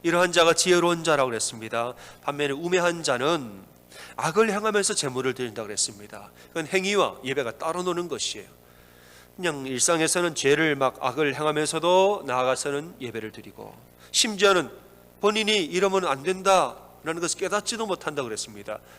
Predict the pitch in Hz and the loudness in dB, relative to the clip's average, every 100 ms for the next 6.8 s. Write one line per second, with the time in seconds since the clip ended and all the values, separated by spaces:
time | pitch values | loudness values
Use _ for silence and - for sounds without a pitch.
0 | - 127 165 147 - 175 120 - 143 123 | -14 -8 -4 -6 -4 -4 -2 -2 0 -2
1 | 117 113 107 107 104 107 - - 113 104 | -2 -6 -6 -10 -10 -14 -8 -8 -8 -14
2 | 113 - - - - - - - - - | -18 -20 -20 -20 -20 -20 -20 -20 -20 -20
3 | - - - 160 180 170 139 160 175 190 | -20 -20 -2 2 6 6 6 2 4 2
4 | 175 180 165 - 180 170 208 160 - 131 | 2 0 -2 2 4 4 2 0 0 -2
5 | 120 120 160 151 233 - 190 - 127 117 | 0 0 -2 -4 -6 -2 -2 -2 -6 -8
6 | 107 - - - - 98 120 190 | -8 -12 -12 -10 -10 -8 -6 -6